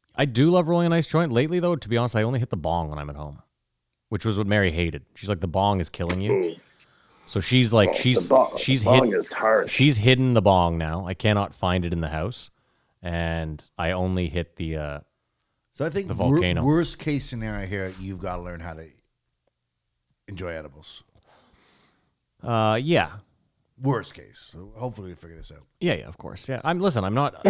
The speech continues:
Speaker 1: you know, I'm not sitting here, like, bitching or moaning. I don't have
Speaker 3: Well, no, I,
Speaker 1: cancer.
Speaker 3: I
Speaker 1: I'm,
Speaker 3: want
Speaker 1: you know.
Speaker 3: your scrotum to
Speaker 1: <laughs> Yeah, listen, I wish
Speaker 3: That's
Speaker 1: I,
Speaker 3: what we're talking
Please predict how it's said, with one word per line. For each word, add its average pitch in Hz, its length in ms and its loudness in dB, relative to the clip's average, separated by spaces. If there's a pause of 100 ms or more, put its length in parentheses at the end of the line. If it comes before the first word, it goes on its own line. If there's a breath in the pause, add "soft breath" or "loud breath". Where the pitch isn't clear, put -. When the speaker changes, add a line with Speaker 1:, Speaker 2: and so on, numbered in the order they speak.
(160)
Speaker 1:
you 151 60 2
know, 156 180 2
I'm 131 100 2
not 170 180 2
sitting 147 300 4
here, 107 160 4
like, 90 240 2
bitching 95 280 0
or 85 80 0
moaning. 78 360 0
I 82 60 -2
don't 104 160 0
have 110 100 -2
Speaker 3:
Well, 185 100 2
no, 113 60 6
I, 113 120 6
Speaker 1:
cancer. 127 260 4
Speaker 3:
I 110 100 4
Speaker 1:
I'm, 110 80 6
Speaker 3:
want 165 220 2
Speaker 1:
you 113 60 2
know. - 80 4
Speaker 3:
your 135 140 -2
scrotum - 640 -4
to - 160 -2
Speaker 1:
<laughs> 349 560 4
Yeah, 226 140 8
listen, 120 340 4
I 110 140 6
wish 135 160 4
Speaker 3:
That's 147 100 4
Speaker 1:
I, - 60 8
Speaker 3:
what - 80 2
we're 110 80 -6
talking 117 360 -8